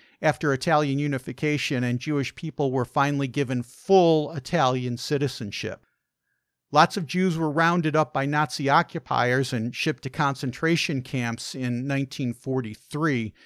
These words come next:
Few survived, and today there is still a small community of Jewish people left in Trastevere. You'll want to visit the Great Synagogue in Rome, but also you want to sample some Jewish food in Trastevere.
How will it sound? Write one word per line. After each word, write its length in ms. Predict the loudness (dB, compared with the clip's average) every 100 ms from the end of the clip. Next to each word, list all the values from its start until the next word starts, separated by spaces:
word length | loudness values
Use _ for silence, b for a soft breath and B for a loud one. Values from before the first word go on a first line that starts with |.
| b b b
Few 320 | -2 2 2
survived, 920 | 4 2 4 6 8 8 6 0 -6
and 500 | -6 -2 0 0 -2
today 380 | -2 0 4 4
there 260 | 4 2 2
is 280 | 6 6 4
still 360 | 2 4 6
a 60 | 2
small 400 | 0 2 2 2
community 720 | 0 -2 0 0 0 -2 -2 B B B
of 160 | -4 -2
Jewish 420 | 0 2 2 -4
people 480 | -6 -2 -2 0 2
left 380 | 2 2 -2
in 180 | -4 -4
Trastevere. 960 | -2 -2 -2 -4 -6 0 0 0 -2 -10 B B B B
You'll 220 | 4 4
want 360 | 6 6 6 4
to 140 | -4
visit 560 | 2 2 4 2 0 -2
the 80 | -2
Great 300 | -2 -2 -4
Synagogue 840 | -2 2 2 4 2 4 2 0
in 340 | -4 -2 -2
Rome, 540 | 0 2 2 0 -4 -8 b b b 2
but 180 | 2 4
also 500 | 4 4 4 2 2
you 180 | 0
want 260 | 0 0 0
to 40 |
sample 500 | -2 -2 -2 -2 -2
some 360 | -2 -2 -4 -4
Jewish 400 | -4 -2 -2 -4
food 420 | 0 2 4 2
in 240 | -2 -4 -2
Trastevere. 960 | -2 -2 -2 -6 -2 0 0 -2